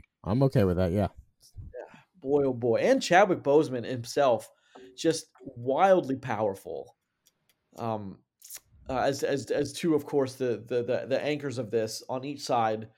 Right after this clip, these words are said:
Speaker 2: uh, of, of the scale of when they're, they're, they're kind of butting heads and fighting. It's just, it's really an interesting thing to see how this plays, plays out. I can see how a lot of people would be turned off by this. If you're like, "No, no,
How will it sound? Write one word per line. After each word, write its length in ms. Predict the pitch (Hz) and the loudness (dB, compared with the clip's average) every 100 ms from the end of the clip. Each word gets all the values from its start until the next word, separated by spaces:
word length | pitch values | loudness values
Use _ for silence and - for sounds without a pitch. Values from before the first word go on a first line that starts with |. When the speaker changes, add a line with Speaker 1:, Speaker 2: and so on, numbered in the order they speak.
| _ _ _ _ - | _ _ _ _ -6
Speaker 2:
uh, 40 | 113 | -2
of, 180 | 117 117 | -2 -2
of 160 | 117 117 | -4 -4
the 80 | |
scale 460 | 117 - 135 123 101 | -10 -4 0 2 0
of 80 | 117 | -2
when 220 | 120 110 | -4 -6
they're, 160 | 120 101 | -6 -8
they're, 180 | 95 117 | -6 -6
they're 140 | 110 | -6
kind 180 | 110 127 | -6 -6
of 100 | 120 | -2
butting 240 | 135 120 | -2 -2
heads 220 | 117 117 107 | -4 -6 -6
and 100 | 110 | -8
fighting. 320 | - 117 107 | -4 -4 -4
It's 120 | 107 | -10
just, 140 | 113 95 | -12 -8
it's 200 | 139 117 | -8 -8
really 600 | 110 123 165 175 151 147 | -6 4 6 6 0 -4
an 100 | 143 | -8
interesting 440 | 131 139 131 139 117 | -8 -10 -10 -10 -8
thing 240 | 120 120 | -8 -10
to 100 | 120 | -12
see 220 | 117 127 113 | -14 -10 -6
how 120 | 110 | -4
this 140 | 107 | -6
plays, 280 | - 110 107 | -6 -8 -8
plays 260 | - 117 110 | -6 -6 -4
out. 240 | 90 78 - - _ _ _ _ _ | -8 -8 -14 -20 _ _ _ _ _
I 140 | 170 240 | 4 6
can 180 | 359 | 4
see 240 | 311 - 302 | 0 0 2
how 200 | 214 185 | 6 6
a 40 | |
lot 180 | 156 156 | 6 4
of 80 | - | 0
people 200 | 160 143 | -6 -4
would 100 | 143 | -4
be 100 | 120 | -6
turned 320 | - 135 120 | -6 -6 -2
off 220 | 117 117 | -2 -2
by 140 | 117 113 | -2 -2
this. 200 | 110 - | -4 -8
If 100 | 123 | -6
you're 80 | 139 | -4
like, 60 | |
"No, 120 | 156 | -2
no, 60 | 151 | -2